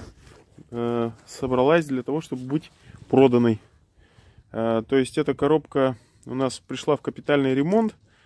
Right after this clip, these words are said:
мы ее восстановили полностью, то есть это оригинальная коробка бульдо-, от бульдозера две тысячи тринадцатого года выпуска. Э, на тот бульдозер была установлена другая коробка переменных передач,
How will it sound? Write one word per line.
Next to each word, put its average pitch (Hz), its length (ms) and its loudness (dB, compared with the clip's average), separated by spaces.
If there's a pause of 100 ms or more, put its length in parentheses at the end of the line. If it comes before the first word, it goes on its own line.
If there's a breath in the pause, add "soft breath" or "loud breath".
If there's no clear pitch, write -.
(260 soft breath)
мы 135 140 -4
ее 135 160 0
восстановили 151 560 -2
полностью, 165 500 -4
то - 80 -12
есть - 160 -8
это - 160 -8
оригинальная 131 480 -2
коробка 165 560 -4 (480 soft breath)
бульдо-, 135 300 0
от 127 120 -4
бульдозера 143 540 -2
две 131 140 -12
тысячи 123 600 -4
тринадцатого 135 600 -4
года 131 260 0
выпуска. 165 540 -6 (800 soft breath)
Э, 123 460 -2
на 127 280 -8
тот 139 140 -16
бульдозер 143 440 -2
была 131 200 -2
установлена 127 560 -4
другая 151 380 -2
коробка 156 360 -6
переменных 139 500 -4
передач, 131 500 -4